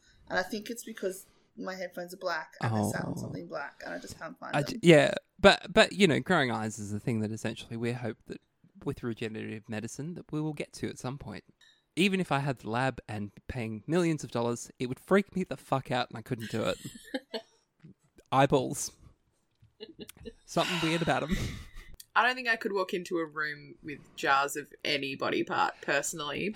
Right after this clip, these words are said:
Speaker 3: but I love that science is doing it.
Speaker 2: Essentially, no matter how far science advances, there are always gonna be transphobes picking up the goalposts, running away with them,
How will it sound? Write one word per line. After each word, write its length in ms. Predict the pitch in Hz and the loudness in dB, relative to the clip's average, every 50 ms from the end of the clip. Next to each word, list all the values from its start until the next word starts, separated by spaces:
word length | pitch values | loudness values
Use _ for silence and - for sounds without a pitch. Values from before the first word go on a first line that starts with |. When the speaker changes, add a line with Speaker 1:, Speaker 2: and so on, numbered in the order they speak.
| - | 6
Speaker 3:
but 180 | - 156 135 123 | 10 10 10 10
I 60 | 143 | 8
love 380 | 147 147 151 147 131 123 - - | 4 6 6 8 8 8 6 2
that 140 | - - - | 0 0 2
science 460 | - 165 135 127 107 85 - - - | 2 2 4 4 2 0 -2 -2 -2
is 140 | 170 151 - | -2 -2 -2
doing 340 | - - 120 87 80 69 | -2 -2 -2 -2 -2 -4
it. 160 | - - - - - _ - | -6 -8 -10 -12 -12 _ -2
Speaker 2:
Essentially, 480 | 156 - 220 220 208 - 175 165 156 | 4 6 6 6 6 4 0 0 2
no 100 | 156 156 | 2 4
matter 180 | 156 160 151 151 | 4 4 2 0
how 220 | 139 - 165 190 | 0 0 0 -2
far 240 | 208 - - 147 143 139 | 0 0 -2 -2 -2 -2
science 320 | - 139 123 117 110 - | 0 0 2 2 0 -2
advances, 580 | - 110 113 110 113 117 - - 78 - - - - - - - - - - - | -4 -4 -2 -2 -2 -2 -6 -8 -10 -10 -12 -14 -16 -20 -20 -20 -20 -14 -2 2
there 140 | 120 120 | 2 2
are 40 | 110 - | 2 4
always 240 | - 131 143 156 151 | 4 6 6 6 4
gonna 160 | - 139 131 | 2 -2 -4
be 120 | - 127 120 | -2 -2 -4
transphobes 640 | - - 123 123 120 - - 113 107 104 - - - _ _ _ - | -2 -2 -2 -2 -2 -2 0 0 0 0 -2 -8 -14 _ _ _ -6
picking 280 | - 160 - 147 139 | -4 -2 -2 -2 -2
up 120 | 131 - - | -4 -6 -8
the 60 | 113 | -4
goalposts, 720 | - 113 113 120 - - 110 104 107 - - - - - - _ _ | -2 0 0 0 0 -2 -6 -6 -6 -8 -12 -14 -14 -14 -16 _ _
running 260 | - 151 175 160 135 170 | -2 -2 -2 -2 -6 -8
away 220 | 208 156 127 135 | -6 -6 -4 -4
with 180 | 135 131 - - | -6 -6 -8 -10
them, 200 | 113 - - | -14 -14 -16